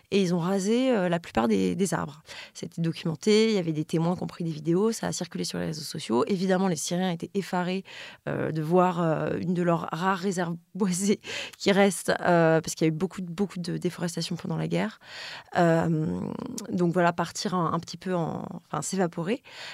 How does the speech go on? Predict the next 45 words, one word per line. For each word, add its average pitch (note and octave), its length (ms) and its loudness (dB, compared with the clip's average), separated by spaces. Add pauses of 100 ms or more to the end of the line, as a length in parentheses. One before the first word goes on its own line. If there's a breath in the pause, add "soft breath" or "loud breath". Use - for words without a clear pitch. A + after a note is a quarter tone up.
(180 loud breath)
Euh, E3 280 6
donc F3+ 160 0
on G3+ 80 4
a F#3 60 4
fait G3 140 0
un F#3+ 80 2
peu G3 100 0
une G3+ 60 4
enquête F#3+ 260 -2
là-dessus G#3+ 520 2
et F#3+ 100 2
sur, F#3 340 -2
euh, E3 360 2
bah, E3+ 160 2
les, E3 200 4
les E3+ 140 -2
crimes C4 360 2
de G#3+ 120 4
guerre G#3 240 4
contre G#3 240 -2
la F3+ 80 2
nature, F3 380 0
si - 100 -8
on E3+ 80 -2
peut - 120 -6
dire, F#3+ 240 -2 (400 loud breath)
et D#3+ 140 -2
le D#3 80 0
fait F#3 240 -2
que, D#3+ 380 -2
voilà, E3 240 0
il G3 80 2
y D#3 40 2
ait, - 260 -2
les F3 160 2
belligérants F3 420 2
du E3+ 80 -4
conflit E3+ 300 -4
ne, E3 220 2
ne D#3+ 140 -6
respectent E3+ 480 -8
pas E3+ 140 -2
du E3 140 -4
tout, G3 260 -4
euh, D#3+ 120 -4